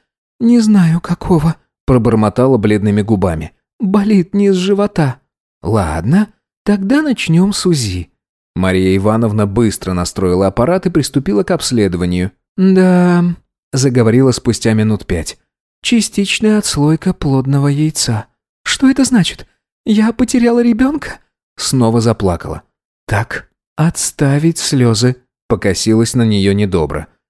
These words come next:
«Не потеряла. С учетом того, кто папаша, все может прийти в норму. Главное, незамедлительно начать лечение и обеспечить полный покой. Неделя-другая, и все будет хорошо. Все необходимые препараты я оставлю. Навестить приду через три дня.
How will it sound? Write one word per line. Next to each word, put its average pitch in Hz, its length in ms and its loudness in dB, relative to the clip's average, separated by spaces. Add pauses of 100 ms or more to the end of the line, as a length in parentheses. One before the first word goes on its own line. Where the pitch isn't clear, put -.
«Не 143 260 2
потеряла. 98 760 -2 (320)
С - 80 -6
учетом 226 440 0
того, 196 300 2
кто 175 280 -2
папаша, 185 560 -2
все 226 260 -2
может 196 300 0
прийти 156 300 -2
в 208 80 0
норму. 104 460 0 (360)
Главное, 156 480 2
незамедлительно 165 760 2
начать 175 360 0
лечение 160 600 0
и 127 60 4
обеспечить 147 540 0
полный 139 300 0
покой. 104 440 -6 (400)
Неделя-другая, 175 840 2
и - 20 0
все - 180 0
будет 160 220 0
хорошо. 139 500 -4 (420)
Все 160 240 0
необходимые 131 600 2
препараты 127 560 0
я 131 220 0
оставлю. 87 520 -6 (320)
Навестить 117 580 -2
приду 170 280 -2
через 117 300 -2
три 143 180 0
дня. 87 320 -6